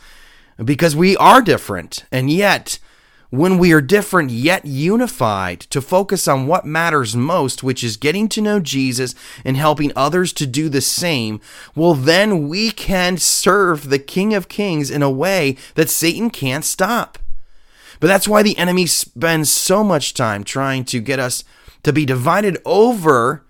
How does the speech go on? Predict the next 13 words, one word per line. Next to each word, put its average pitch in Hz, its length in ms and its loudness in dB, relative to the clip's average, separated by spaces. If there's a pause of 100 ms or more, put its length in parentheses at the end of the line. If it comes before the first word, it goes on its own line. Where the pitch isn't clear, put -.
(540)
the 135 120 2
ways 170 380 2
in 147 180 2
which 226 280 2
God 127 260 2
has 117 180 -6
made 107 180 -4
us 101 100 -8
different 101 580 -8
instead 131 380 -4
of 120 120 -2
be 110 80 -4
unified 104 840 -4